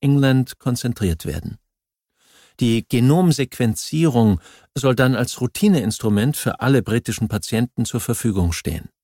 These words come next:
Seit Mitte zweitausendsiebzehn arbeiten britische Wissenschaftler in über vierhundert Forschungsprojekten mit den Daten.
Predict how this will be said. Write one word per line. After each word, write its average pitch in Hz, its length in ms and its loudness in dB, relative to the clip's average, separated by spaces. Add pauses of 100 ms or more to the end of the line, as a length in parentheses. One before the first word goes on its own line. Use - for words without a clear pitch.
(1120)
Seit - 480 -2
Mitte 127 460 4
zweitausendsiebzehn 120 1400 -2 (160)
arbeiten 135 460 0
britische 131 420 -4
Wissenschaftler 143 680 -2
in 117 140 -2
über 147 220 -4
vierhundert 160 540 0
Forschungsprojekten 104 1000 -4
mit 107 160 -2
den 104 120 0
Daten. - 420 -6